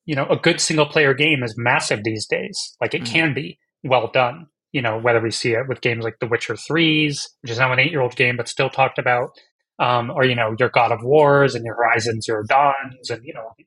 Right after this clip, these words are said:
Speaker 1: which now P C ports at this point, but big console games. Um, you know, there's plenty of,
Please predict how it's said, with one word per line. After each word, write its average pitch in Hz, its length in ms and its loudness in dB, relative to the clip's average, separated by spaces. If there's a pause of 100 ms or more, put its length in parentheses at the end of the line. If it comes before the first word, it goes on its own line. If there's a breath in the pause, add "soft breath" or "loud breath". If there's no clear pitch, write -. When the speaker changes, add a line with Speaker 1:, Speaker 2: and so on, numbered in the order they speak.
(320)
Speaker 1:
which 156 380 -4
now 110 240 2
P 139 80 -4
C 127 160 -6
ports 120 280 -4
at 123 60 -10
this 120 140 -10
point, 127 360 -12
but - 120 -4 (200)
big 127 140 0
console - 380 -2
games. 117 340 -6 (500 soft breath)
Um, 113 380 -4
you 160 100 -4
know, 110 140 0
there's - 160 -10
plenty 113 240 -4
of, 104 80 -10